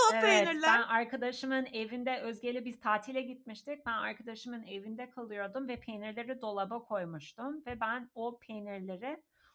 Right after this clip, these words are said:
Speaker 2: unutmuştum arkadaşımın buzdolabında. Arkadaşımın da oğlu,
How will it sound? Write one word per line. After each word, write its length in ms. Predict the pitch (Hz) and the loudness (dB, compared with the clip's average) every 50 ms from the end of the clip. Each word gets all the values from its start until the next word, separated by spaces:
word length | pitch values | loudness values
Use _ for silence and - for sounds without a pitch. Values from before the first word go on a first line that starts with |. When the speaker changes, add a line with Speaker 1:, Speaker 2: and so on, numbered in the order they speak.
| _ _ - | _ _ -6
Speaker 2:
unutmuştum 1000 | 233 226 214 214 202 - _ _ - 202 202 190 190 - - - 165 143 139 _ _ _ _ _ | -4 -2 -2 -2 -4 -8 _ _ -12 -10 -10 -10 -10 -12 -12 -12 -12 -12 -12 _ _ _ _ _
arkadaşımın 720 | 185 190 185 175 180 196 185 180 165 - 220 247 269 254 254 | -2 -2 -2 -2 -4 -6 -8 -8 -8 -6 -6 -6 -6 -4 -6
buzdolabında. 840 | 220 214 196 190 214 202 190 185 180 190 175 156 143 147 143 147 143 _ _ _ - - _ _ - | -8 -10 -8 -6 -6 -4 -4 -4 -6 -6 -10 -10 -10 -12 -14 -16 -16 _ _ _ -20 -20 _ _ -2
Arkadaşımın 840 | 226 247 262 262 269 277 226 226 220 220 - 220 202 202 202 196 190 | 0 0 0 0 -2 -6 -6 -6 -8 -8 -10 -10 -10 -10 -10 -6 -4
da 300 | 208 202 202 202 - - | -2 -2 -2 -2 -6 -6
oğlu, 720 | 247 240 247 254 254 254 262 247 214 208 214 262 330 - | -2 0 2 2 2 0 0 0 2 2 2 2 0 -4